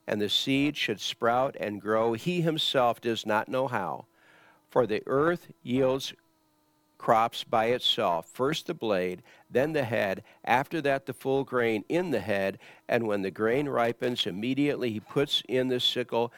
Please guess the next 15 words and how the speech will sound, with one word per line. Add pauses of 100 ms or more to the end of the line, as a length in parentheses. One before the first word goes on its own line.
(180)
because
the
harvest
is
come. (580)
Now,
why
is
Jesus
saying
this? (300)
What
is
our
role